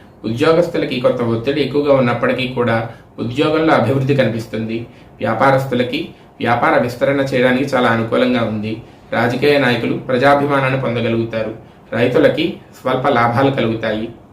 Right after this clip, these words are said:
ఈ రాశి స్త్రీ పురుషులకి వివాహాది శుభకార్యాలు కలిసి వస్తాయి. మొత్తంగా ఈ రాశి వారికి శని, రాహు, కేతువులు కొంత అననుకూలంగా ఉన్నప్పటికీ కూడా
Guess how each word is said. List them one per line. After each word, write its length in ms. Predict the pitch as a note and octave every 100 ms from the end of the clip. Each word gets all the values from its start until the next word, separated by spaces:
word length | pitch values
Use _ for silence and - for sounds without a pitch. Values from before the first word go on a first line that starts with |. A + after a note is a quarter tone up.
| -
ఈ 60 | A#2
రాశి 320 | B2 E3+ E3
స్త్రీ 260 | - D#3+
పురుషులకి 760 | E3 E3 D3+ B2+ B2 A#2 A#2+ - -
వివాహాది 480 | - F#3 D3 D#3 D3
శుభకార్యాలు 680 | - A#2 B2 C3+ C3 C3 C3+
కలిసి 220 | A#2+ A#2
వస్తాయి. 360 | A#2 - G#2+ -
మొత్తంగా 280 | A#2+ - E3
ఈ 140 | D#3+ C#3
రాశి 260 | B2 -
వారికి 480 | C#3+ C3+ C3 D#3+ G3 - - -
శని, 200 | C3+ D3
రాహు, 320 | D3 D3+ D#3+
కేతువులు 400 | - D3 D3+ D3
కొంత 280 | - C3+ B2+ A2+ - - -
అననుకూలంగా 600 | A2+ C3 C#3+ A#2 A#2 C#3+
ఉన్నప్పటికీ 520 | C3+ A#2 A#2 B2+ B2 C3
కూడా 300 | B2+ C3+